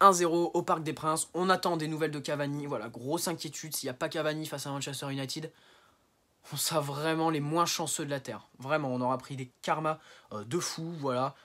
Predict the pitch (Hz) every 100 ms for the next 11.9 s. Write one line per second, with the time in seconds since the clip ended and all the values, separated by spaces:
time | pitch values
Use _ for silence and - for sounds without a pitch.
0 | - 113 113 113 110 107 104 104 104 104
1 | 110 139 151 147 147 139 139 147 135 131
2 | 123 131 131 - 143 151 156 160 160 135
3 | 143 - 143 135 135 131 131 160 143 113
4 | - 120 123 123 - - 151 151 160 151
5 | 151 147 165 131 127 113 131 139 170 196
6 | - - - - - 120 120 117 120 127
7 | - 180 202 - - - - - - 101
8 | 104 110 127 135 131 127 131 147 147 131
9 | 127 143 135 170 - - - - 120 -
10 | 165 151 143 143 139 131 127 147 - -
11 | - - - - 131 143 131 143 151